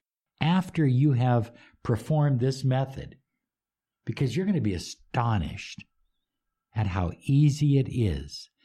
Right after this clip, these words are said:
to get up on that bicycle that you've been afraid to ride and just ride it like you've never done anything before, like it's the best thing that you've ever done. Whether it's your business, your books,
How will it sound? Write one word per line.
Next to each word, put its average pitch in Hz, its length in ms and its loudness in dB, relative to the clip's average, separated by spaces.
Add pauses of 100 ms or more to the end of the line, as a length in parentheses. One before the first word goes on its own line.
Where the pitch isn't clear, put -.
(400)
to 98 60 2
get 113 240 2
up 151 180 2
on 123 160 2
that 117 220 0
bicycle 101 540 0
that 80 120 -2
you've 117 200 0
been 120 160 0
afraid 120 440 -4
to 151 80 0
ride 98 560 -2 (880)
and 113 180 0
just 120 300 -2
ride 107 300 2
it 135 100 -2
like 98 300 -6
you've 90 180 -6
never 113 420 -2
done 95 300 -4
anything 110 500 -2
before, 98 560 -4 (220)
like 104 240 -4
it's 101 200 -6
the 87 100 -6
best 87 500 -6
thing 120 160 0
that 101 120 -2
you've 90 220 -4
ever 98 240 -2
done. 76 400 -6 (1040)
Whether 92 280 0
it's 82 200 -6
your 78 100 -6
business, 110 680 0 (460)
your 78 140 -4
books, 113 720 -4